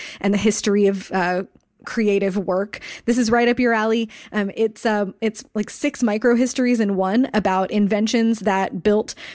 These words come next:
modern society and how we got to those things, like,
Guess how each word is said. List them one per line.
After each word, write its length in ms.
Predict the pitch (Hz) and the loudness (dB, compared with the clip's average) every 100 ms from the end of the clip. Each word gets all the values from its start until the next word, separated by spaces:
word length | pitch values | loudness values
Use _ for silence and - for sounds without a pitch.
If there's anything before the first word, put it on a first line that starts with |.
| - | -2
modern 340 | 196 196 208 | 0 2 0
society 580 | 202 214 196 190 202 214 | 0 -2 -2 0 0 0
and 140 | 208 190 | -2 -2
how 140 | 208 | 0
we 100 | 202 | 0
got 240 | 202 196 | 0 0
to 80 | - | -2
those 320 | - - - | -4 -4 -6
things, 380 | - 202 196 196 | -2 0 0 -2
like, 380 | 190 180 180 | -2 0 -2